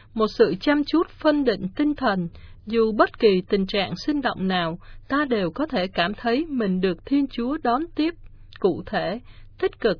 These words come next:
tham gia vào đời sống cộng đoàn và được tháp nhập vào dân Chúa, không ngừng tiến bước, hướng về sự viên mãn của nước Thiên Chúa, nước công chính, yêu thương,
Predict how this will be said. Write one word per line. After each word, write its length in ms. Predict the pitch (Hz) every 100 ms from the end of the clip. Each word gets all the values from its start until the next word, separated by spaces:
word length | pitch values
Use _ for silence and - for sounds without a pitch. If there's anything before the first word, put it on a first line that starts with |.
| -
tham 180 | 285 294
gia 260 | 277 269
vào 200 | 262 185
đời 240 | 175 180 165
sống 300 | - 208 302
cộng 240 | - - 180
đoàn 300 | 196 180 175 - - -
và 140 | 220
được 260 | 208 196 -
tháp 240 | 294 359
nhập 200 | 247 185 -
vào 200 | 202 180
dân 280 | 175 247 254
Chúa, 320 | - 220 285 - - - - -
không 240 | - 311 269
ngừng 240 | 208 175
tiến 280 | - 277 302
bước, 240 | 294 381 - - -
hướng 280 | 262 330 349
về 200 | 226 190
sự 280 | - -
viên 320 | 190 294 294 247
mãn 300 | 170 185 254
của 140 | 208
nước 180 | 220 311 -
Thiên 200 | 285 269
Chúa, 340 | - 226 254 339 - - -
nước 220 | 240 339 -
công 200 | 254 247
chính, 340 | - 240 311 - - - -
yêu 200 | 277 277
thương, 340 | - 269 269